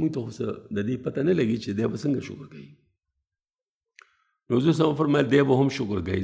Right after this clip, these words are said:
ځکه چې یعنی متیاز خو په صحیح طریقه کولی شي که نه؟ دا هم یو نعمت دی.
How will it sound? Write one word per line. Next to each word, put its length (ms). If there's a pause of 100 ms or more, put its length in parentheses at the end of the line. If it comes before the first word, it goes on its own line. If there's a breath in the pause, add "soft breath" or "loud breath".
ځکه 180 (180)
چې 100 (1120)
یعنی 280 (500)
متیاز 340
خو 140 (100)
په 80
صحیح 180
طریقه 300
کولی 240
شي 60
که 160
نه؟ 60 (1400)
دا 180
هم 140
یو 80
نعمت 360
دی. 80